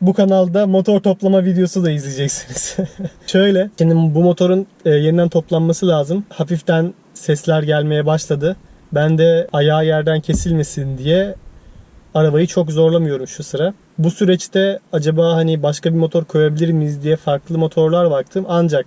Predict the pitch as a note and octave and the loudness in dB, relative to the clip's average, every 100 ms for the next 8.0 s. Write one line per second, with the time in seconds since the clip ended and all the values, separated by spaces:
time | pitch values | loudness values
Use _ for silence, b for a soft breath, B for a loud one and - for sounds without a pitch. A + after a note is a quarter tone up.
0 | - F3 E3 E3+ G3 F3+ E3 F3+ F#3+ D#3 | -2 0 2 2 0 2 2 2 -2 0
1 | E3 E3 - F#3 F3 E3 G3 F#3+ - E3+ | 0 0 -2 0 2 2 0 -2 0 -2
2 | - F3 - - D3+ C3+ F#3 - - F#3+ | 0 -4 -4 -6 -6 -4 -6 -8 -2 -2
3 | G#3+ G#3+ G3 F3+ G3 A3+ F#3+ G3+ F#3+ G3 | 0 0 0 2 0 -2 -2 0 2 0
4 | G#3+ - F#3 F#3 F#3+ F#3+ F3+ - D#3+ D3 | -2 -2 0 2 2 0 -2 -6 -4 -4
5 | C3+ C3 D#3+ F#3 - F#3 F#3+ F#3 E3+ F3 | -8 -4 -2 -2 -2 0 2 2 -2 -6
6 | E3+ E3+ E3+ F3+ F3 - D#3 E3+ E3+ E3+ | -2 0 2 2 2 0 0 0 2 0
7 | D#3 D3+ E3+ F3 - - E3 D#3 D3 E3+ | 0 0 0 -2 -4 -2 -2 0 -2 -2